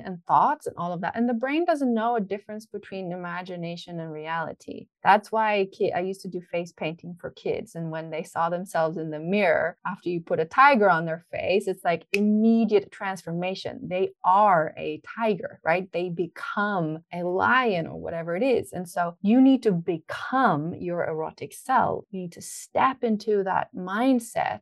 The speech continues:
and you notice the shift because you're, there's a part of your brain that shuts down, especially in women. So we're, we're a little bit,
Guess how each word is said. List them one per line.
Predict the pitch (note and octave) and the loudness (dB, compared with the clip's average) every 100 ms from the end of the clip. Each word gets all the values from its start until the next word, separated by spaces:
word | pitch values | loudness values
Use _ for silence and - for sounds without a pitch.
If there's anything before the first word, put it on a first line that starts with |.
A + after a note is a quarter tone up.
| - | -2
and | A3 G#3+ | 4 6
you | G#3+ | 6
notice | A3 G#3+ A3 C#4 F4+ G3+ - - | 6 4 6 6 8 4 0 -10
the | F3 | -8
shift | F3 - - - - | -4 -2 -2 -2 -8
because | G3 G3 F#3+ | -4 -2 0
you're, | G3+ G3+ G3+ F#3 | 0 0 0 0
there's | G#3 G3+ | -2 -6
a | F#3+ | -4
part | - B3 | 0 2
of | C#4+ | 2
your | B3 | 2
brain | G3 G3+ G3 | 0 -2 -4
that | F3 | -6
shuts | - G#3 G3 - | -6 -6 -6 -6
down, | F#3 - | -6 -6
especially | E3+ - - - D4 - C#4 C4 | -8 -12 -6 2 2 2 0 2
in | A#3 A3 | 4 4
women. | A3+ G3 E3 | 4 2 -2
So | F#3+ F3+ | -4 -4
we're, | F#3 A3+ C4+ C#4 _ | 0 2 2 2 _
we're | G#3 B3 D4+ D4+ | 6 8 8 6
a | A3+ | 4
little | G#3 A3 A3+ B3+ | 4 4 4 2
bit, | B3 B3 | 2 -2